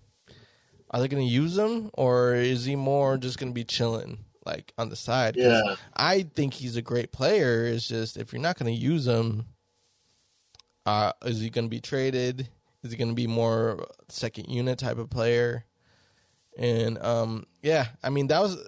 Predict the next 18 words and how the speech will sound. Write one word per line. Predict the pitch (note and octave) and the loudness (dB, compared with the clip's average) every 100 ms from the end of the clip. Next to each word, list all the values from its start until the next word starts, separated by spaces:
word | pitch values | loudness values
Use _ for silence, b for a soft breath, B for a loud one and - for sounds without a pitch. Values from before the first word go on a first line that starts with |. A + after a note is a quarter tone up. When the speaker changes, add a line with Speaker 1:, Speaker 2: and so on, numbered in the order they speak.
| - | -4
Speaker 1:
that | D3 | 0
was | A#3+ | 0
the | A#3 | 0
bad | D3 E3 D#3+ | 0 0 0
thing | E3+ | -2
that | D3+ C#3 | 2 2
I | |
thought | C3 C#3 A#2 | 2 0 2
last | B2+ C3 C3+ | -2 -2 -6
year | |
with | A#2+ | -8
the | G#2+ | -4
Lakers, | A#2+ E3 A#2+ A2+ | -2 -2 -2 -2
is | A2 | -2
they | G#2+ | -2
didn't | A2+ C3+ A#2 A#2 | 0 2 2 2
really | A2+ A#2 | 2 4
utilize, | A#2 C3+ A#2 G#2 A2 | 2 2 4 4 2